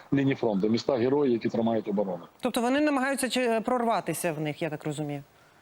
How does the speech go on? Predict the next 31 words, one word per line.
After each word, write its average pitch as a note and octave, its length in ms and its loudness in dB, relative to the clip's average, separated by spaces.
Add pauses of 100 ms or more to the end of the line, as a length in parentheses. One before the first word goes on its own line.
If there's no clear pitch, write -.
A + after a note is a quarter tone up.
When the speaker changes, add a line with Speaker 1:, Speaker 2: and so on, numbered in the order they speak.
(140)
Speaker 1:
Ну, G3 200 4
тут D#3 180 0
питання C#3 360 2
не C3+ 100 2
прорватися, D3 720 0
але, E3+ 180 2
м, A#2+ 720 0
скажімо, A#2 760 0 (100)
здійснюють C3 560 0
заходи C3+ 380 0
на A#2+ 240 2
утримання A#2 720 0
наших A2 400 0
підрозділів. F#2+ 520 -6 (600)
Скоріш G#2+ 260 0
за G#2 80 0
все, D#3+ 160 -4
ну, D#3 60 0
щоб C3 200 -4
в B2+ 40 0
напрузі C3 380 2
всіх - 240 -6
тримати, E3 420 -2
е, E3 60 -8 (1000)
роблять C#3 300 0
періодично A#2 540 0
обстріли A2+ 500 0
по G#2+ 140 -2
всій B2 360 0
лінії G#2+ 320 2
зіткнення. F#2 480 -4